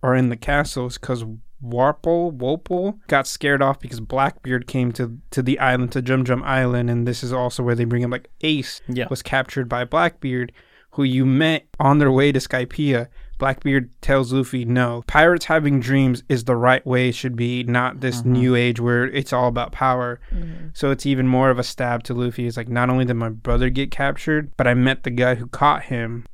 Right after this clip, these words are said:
Speaker 1: And then, um, he goes to jail to try to rescue his brother with the help of Boa Hancock. And then you get one of my favorite characters returning into the series,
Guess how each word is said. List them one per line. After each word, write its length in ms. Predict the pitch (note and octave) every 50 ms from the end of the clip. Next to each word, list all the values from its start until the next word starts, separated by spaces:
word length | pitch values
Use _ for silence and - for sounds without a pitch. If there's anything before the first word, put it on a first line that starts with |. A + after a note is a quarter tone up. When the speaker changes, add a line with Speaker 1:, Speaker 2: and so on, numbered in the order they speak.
| - - D#3+
Speaker 1:
And 180 | C#3 B2 B2
then, 180 | B2+ B2+ B2+ B2+
um, 420 | B2 B2 B2 A#2+ A#2+ A#2 A#2+ - - -
he 80 | - D3+
goes 200 | D3+ E3 D#3+ D3
to 80 | - D3+
jail 260 | C3 D#3+ F3 F#3 F3+
to 80 | D#3 -
try 160 | - F3 F3
to 60 | E3+
rescue 380 | D3 D#3 F3 - - - D#3 D#3
his 100 | D#3 C#3+
brother 440 | C#3 D3+ D3 C#3+ C#3 C#3 C3+ C3+ C3+
with 180 | C3 C3 B2+
the 60 | - B2
help 220 | - C#3 C3 -
of 140 | C3 B2 - - - -
Boa 260 | - C3+ C3 C3 C3
Hancock. 760 | C3 - C#3 C3 B2+ B2+ B2 - C3+ B2+ B2+ B2+ C3 C3 - - - -
And 280 | - C3 B2+ B2 B2 B2
then 100 | A#2+ B2
you 140 | A#2+ A#2+ A#2
get 260 | B2 B2 B2 B2 - -
one 120 | C#3 C#3
of 60 | C#3
my 140 | C#3+ D3 D3
favorite 600 | - - - - F3 F3 E3+ D#3 C#3 C3+ C3 C3
characters 760 | - B2+ B2 B2 B2 A#2+ - - - B2+ B2 A#2+ A#2+ - - -
returning 800 | C#3 C3+ B2+ B2+ C3 B2+ B2+ A#2 - - D3+ D3 D3 C#3+ C#3 C3+
into 360 | C3+ C#3 C#3 C3+ B2 - C#3 B2
the 100 | B2 B2
series, 640 | - - C3 B2 A#2+ A#2+ A#2+ A#2+ B2 A#2+ B2+ -